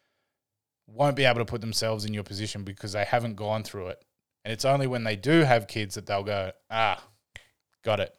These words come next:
Yep. Understand why you pulled back."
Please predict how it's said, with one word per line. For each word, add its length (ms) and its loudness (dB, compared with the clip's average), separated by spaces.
Yep. 260 -4
Understand 560 0
why 340 4
you 120 -12
pulled 280 -8
back." 320 -2